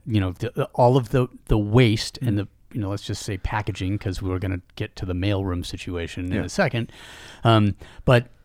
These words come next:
Speaker 1: when we talk, talk about, you know, packaging, that all of the waste that goes into all of that stuff, it's okay because we still have places to export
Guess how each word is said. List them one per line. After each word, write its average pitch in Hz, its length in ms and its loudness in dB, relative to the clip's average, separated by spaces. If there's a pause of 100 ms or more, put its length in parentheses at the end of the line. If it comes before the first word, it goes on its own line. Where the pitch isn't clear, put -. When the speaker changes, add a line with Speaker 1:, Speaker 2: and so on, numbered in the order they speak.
(140)
Speaker 1:
when 202 140 6
we 135 80 6
talk, - 260 0
talk 131 200 4
about, 110 240 0 (180)
you - 200 -10
know, 135 100 -2
packaging, 143 500 2
that 120 220 -2
all 156 220 8
of 208 100 6
the 165 100 6
waste 147 340 0
that 123 100 -6
goes 127 240 -2
into 135 260 0
all 131 200 2
of 123 120 -6
that 123 200 -4
stuff, - 340 -4
it's 123 200 -2 (120)
okay 175 1000 4 (360)
because 143 420 2
we 156 140 0
still 165 460 2
have 151 300 -6
places 139 480 -6
to - 120 -8
export 123 520 -4